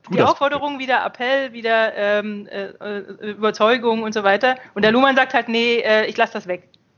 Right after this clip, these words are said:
Speaker 1: Genau.
Speaker 2: Darum,
Speaker 1: Also da
Speaker 2: darum
Speaker 1: ist
Speaker 2: geht's
Speaker 1: keine
Speaker 2: überhaupt
Speaker 1: Quelle.
Speaker 2: nicht.
Speaker 1: Wir haben
Speaker 2: Ja.
Speaker 1: sozusagen, äh, es gibt in, in, innerhalb von Menschen keine Quelle, keine Ur-, äh, weder eine Quelle noch eine Urquelle für Vernunft.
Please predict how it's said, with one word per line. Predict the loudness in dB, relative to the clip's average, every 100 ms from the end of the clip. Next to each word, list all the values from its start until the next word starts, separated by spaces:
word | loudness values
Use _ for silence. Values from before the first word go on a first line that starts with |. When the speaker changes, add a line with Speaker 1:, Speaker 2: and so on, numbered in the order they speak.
| _ _
Speaker 1:
Genau. | -2 -2 -2
Speaker 2:
Darum, | 0
Speaker 1:
Also | 2
da | 2
Speaker 2:
darum | 0
Speaker 1:
ist | -2
Speaker 2:
geht's | -6
Speaker 1:
keine |
Speaker 2:
überhaupt | -2 0
Speaker 1:
Quelle. | 0 -4
Speaker 2:
nicht. | -8 0
Speaker 1:
Wir | 2
haben | 4
Speaker 2:
Ja. | 2
Speaker 1:
sozusagen, | -2 -2 0 0 -2 -10 -12
äh, | -4
es | -4 -2
gibt | -4
in, | 0 -2
in, | 0 0
innerhalb | 2 4 2
von | 0 0
Menschen | 0 0 -2
keine | 0 -2
Quelle, | -2 0 0
keine | 0 -2
Ur-, | 2 2 2
äh, | -6 -2
weder | 2 4
eine | 4
Quelle | 0 0 2
noch | 2
eine | -2
Urquelle | 2 0 2 -2 -2
für | -4
Vernunft. | -2 2 2 0